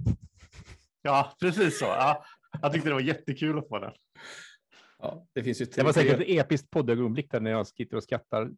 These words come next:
Speaker 3: tyst. Och man
Speaker 2: Nej,
Speaker 1: Ja, men det
Speaker 2: jag,
Speaker 1: tyckte jag var bra.
Speaker 2: jag, jag
Speaker 3: Ja,
Speaker 2: hörde det. Jag hörde. <laughs> Nej, men, eh,
Speaker 1: Underbart
Speaker 2: mycket
Speaker 1: spel.
Speaker 2: mycket av
Speaker 1: Underbart.
Speaker 2: skärmen be-, be-,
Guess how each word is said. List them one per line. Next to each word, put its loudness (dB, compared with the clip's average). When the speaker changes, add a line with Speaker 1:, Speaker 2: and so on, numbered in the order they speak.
Speaker 3:
tyst. -8
Och -4
man 2
Speaker 2:
Nej, 2
Speaker 1:
Ja, 2
men 4
det 2
Speaker 2:
jag, 0
Speaker 1:
tyckte -4
jag 0
var -6
bra. -2
Speaker 2:
jag, -2
jag -2
Speaker 3:
Ja, -2
Speaker 2:
hörde -2
det. -2
Jag -4
hörde. -2
<laughs> -2
Nej, -4
men, 0
eh, -4
Speaker 1:
Underbart 2
Speaker 2:
mycket 2
Speaker 1:
spel. -6
Speaker 2:
mycket 0
av -4
Speaker 1:
Underbart. 2
Speaker 2:
skärmen 0
be-, -4
be-, -2